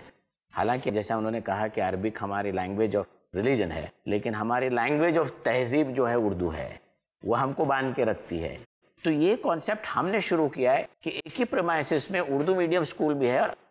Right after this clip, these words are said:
English medium school भी है। यहाँ के teachers वहाँ पढ़ाते, वहाँ के teachers यहाँ आते।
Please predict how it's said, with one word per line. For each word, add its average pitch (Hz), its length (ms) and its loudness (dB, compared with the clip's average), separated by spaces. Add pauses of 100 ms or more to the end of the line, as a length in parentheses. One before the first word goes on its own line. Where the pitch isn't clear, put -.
(100)
English 131 320 -2
medium 107 280 2
school 98 300 -2
भी 92 140 -2
है। 87 220 -2 (240)
यहाँ 147 300 0
के 165 140 0
teachers 135 340 0
वहाँ 113 280 0
पढ़ाते, 139 380 0
वहाँ 120 260 -2
के 120 140 -2
teachers 90 380 -4
यहाँ 135 220 0
आते। 113 280 -4